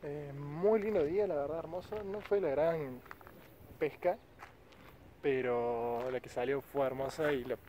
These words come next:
pelea que dio fue impresionante porque tener que pasarlo por atrás de eso fue genial. Una lucha muy complicada con el pez.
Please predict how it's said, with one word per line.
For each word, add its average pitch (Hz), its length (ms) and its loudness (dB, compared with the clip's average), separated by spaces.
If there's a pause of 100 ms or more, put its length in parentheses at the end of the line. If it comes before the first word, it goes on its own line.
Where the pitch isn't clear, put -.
(140)
pelea 147 440 6
que 135 140 2
dio 143 200 4
fue 139 140 -4
impresionante 139 500 0
porque 123 280 -6
tener 127 260 -4
que 143 100 -2
pasarlo 131 380 0
por 120 160 2
atrás 120 260 2
de 135 120 4
eso 131 160 -2
fue 135 180 -2
genial. 123 320 0 (640)
Una 127 300 -2
lucha 131 240 -4
muy 135 160 -2
complicada 127 500 0
con 120 160 0
el 117 100 -2
pez. 120 160 -6